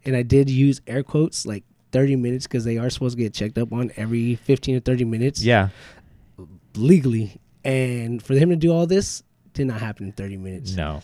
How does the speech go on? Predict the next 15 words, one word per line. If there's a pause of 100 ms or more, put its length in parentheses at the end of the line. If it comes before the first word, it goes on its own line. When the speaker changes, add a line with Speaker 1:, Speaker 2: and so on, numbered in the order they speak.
Speaker 1:
There's
no
way. (100)
Speaker 2:
And
the
only
weapon
that
they
found (960)
Speaker 1:
Yeah.
Speaker 2:
in
the
cell (180)
was